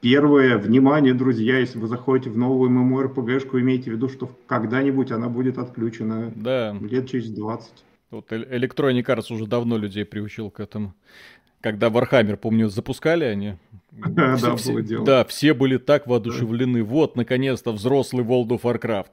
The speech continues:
Speaker 2: Ну, э, отключаем. <laughs> Че,
Speaker 1: А сколько
Speaker 2: блин?
Speaker 1: лет он? Два года прожил? Или
Speaker 2: Да,
Speaker 1: сколько?
Speaker 2: ну, г-, очень
Speaker 1: Да.
Speaker 2: мало, я не помню конкретно, но, то есть он просуществовал, и, и все, и кончился.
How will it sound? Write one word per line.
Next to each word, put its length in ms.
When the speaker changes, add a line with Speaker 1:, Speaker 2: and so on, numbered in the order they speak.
Speaker 2:
Ну, 560
э, 340
отключаем. 840
<laughs> 460
Че, 320
Speaker 1:
А 60
сколько 260
Speaker 2:
блин? 100
Speaker 1:
лет 160
он? 160
Два 300
года 240
прожил? 380
Или 80
Speaker 2:
Да, 260
Speaker 1:
сколько? 160
Speaker 2:
ну, 140
г-, 140
очень 340
Speaker 1:
Да. 20
Speaker 2:
мало, 180
я 60
не 100
помню 280
конкретно, 480
но, 240
то 60
есть 100
он 100
просуществовал, 840
и, 40
и 220
все, 280
и 200
кончился. 680